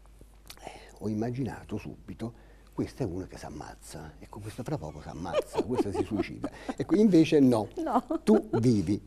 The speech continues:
Speaker 1: Allora, la domanda è:
Speaker 2: Come vivo?
Speaker 1: come, no, come vivi non, non voglio manco saperlo, ma come fai a conciliare i sentimenti che esprimi in questa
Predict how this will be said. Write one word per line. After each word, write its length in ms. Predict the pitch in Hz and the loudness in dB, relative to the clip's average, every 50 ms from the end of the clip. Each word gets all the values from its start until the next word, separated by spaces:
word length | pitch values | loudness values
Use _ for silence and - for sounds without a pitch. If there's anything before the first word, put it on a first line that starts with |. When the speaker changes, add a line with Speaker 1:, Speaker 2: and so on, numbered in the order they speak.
| - | 2
Speaker 1:
Allora, 240 | - 156 160 139 - - | 6 8 8 8 6 6
la 200 | 131 160 180 180 | 6 8 8 8
domanda 600 | 160 175 196 208 214 220 226 202 196 - - - | 8 6 6 6 6 4 4 4 2 0 0 -4
è: 160 | - - - - - - - | -8 -8 -8 -10 -16 -16 -4
Speaker 2:
Come 340 | - - 466 359 226 202 196 | 0 2 2 2 2 2 0
vivo? 220 | 185 190 185 175 | -2 -2 -2 6
Speaker 1:
come, 420 | 170 196 214 220 220 226 220 - - - | 12 12 12 12 12 10 4 0 0 2
no, 200 | - 185 269 311 - - - - - - | 4 4 4 4 0 -4 -18 -20 -18 -8
come 240 | - - 107 101 - | -2 0 2 4 4
vivi 280 | - 135 139 120 113 107 | 6 6 6 4 4 2
non, 260 | 107 110 107 107 107 | 0 0 0 0 0
non 200 | 107 104 107 104 | 0 0 0 2
voglio 240 | 107 110 110 107 104 | 2 2 2 2 2
manco 260 | 110 131 117 120 101 | 0 0 -2 -2 -2
saperlo, 380 | - 120 104 92 87 85 95 101 | -2 -2 -4 -4 -4 -4 -2 -2
ma 80 | 113 - | -2 0
come 180 | - 180 208 - | 2 4 4 2
fai 200 | - - 123 127 | 2 2 0 0
a 100 | 123 107 | 0 -2
conciliare 1000 | - - 170 185 202 208 160 - 165 165 147 123 98 76 67 67 67 67 - - - - - - - - - - | 2 4 6 6 6 4 0 -2 0 2 4 4 4 2 -2 -6 -8 -10 -14 -16 -18 -20 -20 -20 -20 -14 -4 2
i 160 | 165 233 - | 4 4 4
sentimenti 1120 | - 160 151 143 131 - - 139 127 120 104 80 73 71 - - - 107 131 151 220 185 - - - - | 6 6 6 4 4 4 4 4 4 4 4 2 0 -4 -6 -4 0 2 2 2 2 0 -4 -10 -12 -4
che 160 | - 117 113 | -2 0 0
esprimi 760 | 104 - - - - 135 139 127 104 87 82 85 90 90 85 - - - - - _ _ | 0 -2 -4 -2 2 4 4 4 4 2 0 -2 -4 -6 -8 -10 -18 -20 -20 -20 _ _
in 200 | - 90 80 - | -12 -10 -8 -6
questa 380 | 90 101 95 - - - 90 | -6 -6 -6 -6 -10 -14 -14